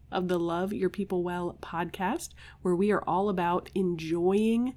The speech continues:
family life more and more. Um, and we do that through opening the Bible together and getting encouragement from God's Word,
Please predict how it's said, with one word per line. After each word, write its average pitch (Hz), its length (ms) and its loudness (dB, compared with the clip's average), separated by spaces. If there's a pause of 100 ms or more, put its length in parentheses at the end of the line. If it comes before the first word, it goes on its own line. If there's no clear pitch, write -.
(120)
family 190 640 2
life 151 460 -4
more 175 340 -2
and 180 200 -2
more. 156 400 -4 (500)
Um, 151 300 -8
and 196 120 4
we 226 100 8
do 233 220 4
that - 280 2
through 185 480 2 (120)
opening 214 400 2
the 254 80 4
Bible 214 380 4
together 226 480 -2
and 185 180 -2
getting 185 320 2
encouragement 220 920 -2 (220)
from 175 260 -2
God's 175 400 -6
Word, 180 440 -4